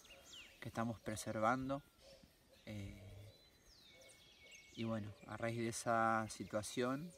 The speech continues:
de, del incendio, eh, conseguimos el contacto de esta, de este emprendimiento y bueno, estamos muy agradecidos.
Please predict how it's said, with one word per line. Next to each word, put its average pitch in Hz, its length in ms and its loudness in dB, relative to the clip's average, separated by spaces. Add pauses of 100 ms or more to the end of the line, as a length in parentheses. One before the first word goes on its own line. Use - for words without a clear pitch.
(480)
de, 104 360 -6
del 107 160 -10
incendio, 135 760 0 (840)
eh, 101 420 -6
conseguimos 107 520 -4
el 104 120 -4
contacto 110 680 0
de 107 120 -2
esta, 107 560 2
de 101 80 -4
este 107 160 -4
emprendimiento 117 960 0 (960)
y 101 640 -4
bueno, 98 180 -10 (840)
estamos 110 260 -2
muy 110 180 2
agradecidos. 113 840 2